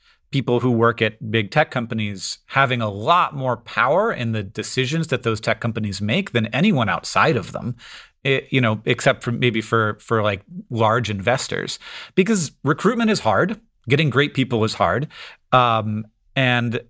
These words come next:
and so there is a power in being inside of that, but you also have to understand that that power is, is, you know, it's bigger than the power that, you know, the average person has, but it is not something where you're gonna be able to alone change the, the course of,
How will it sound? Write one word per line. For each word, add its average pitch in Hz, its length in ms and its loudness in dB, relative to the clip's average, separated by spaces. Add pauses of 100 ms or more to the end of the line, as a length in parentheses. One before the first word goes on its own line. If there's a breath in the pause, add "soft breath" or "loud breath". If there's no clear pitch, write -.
and 143 160 0
so 156 100 4
there 175 160 2
is 196 140 2
a 185 60 2
power 160 460 2
in 131 200 -2
being 127 260 0
inside 113 380 2
of 156 80 -2
that, 208 280 0
but 117 140 -6
you 131 160 2
also 165 240 0
have 127 160 2
to 120 100 -2
understand 113 440 -2
that 101 80 -4
that 107 220 0
power 107 340 2
is, 90 320 -8 (200)
is, 107 280 -4 (240)
you 120 80 -2
know, 92 320 -6
it's - 140 -6 (280)
bigger 139 240 2
than 123 120 -2
the 107 80 -2
power 110 300 2
that, 98 180 -6 (520 loud breath)
you 123 80 -2
know, 101 160 -2
the 104 160 0
average 113 220 2
person 151 240 0
has, 156 240 2
but 123 100 -2
it 117 80 0
is 101 120 -6
not 117 440 0
something 110 340 -2
where 104 120 -2
you're 101 180 -2
gonna 101 140 -2
be 104 80 -2
able 98 140 -4
to 95 120 -4 (280)
alone 107 520 0
change 107 600 -4 (180)
the, 110 120 -2
the 107 300 -4
course - 380 0
of, 92 260 -6